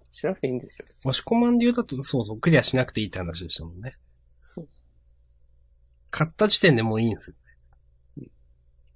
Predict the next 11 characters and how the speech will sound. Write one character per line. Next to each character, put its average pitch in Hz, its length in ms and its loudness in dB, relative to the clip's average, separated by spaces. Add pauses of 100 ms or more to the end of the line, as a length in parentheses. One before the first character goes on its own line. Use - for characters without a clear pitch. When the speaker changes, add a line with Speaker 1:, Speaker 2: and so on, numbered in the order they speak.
(680)
Speaker 1:
最 - 240 -4
近、 269 540 8 (160)
な 170 80 4
ん 165 80 0
か - 100 -10
さ、 - 260 -6 (140)
も 104 200 -10
う、 - 40 -20 (1200)
本 220 320 8
と 107 140 0
か 85 300 0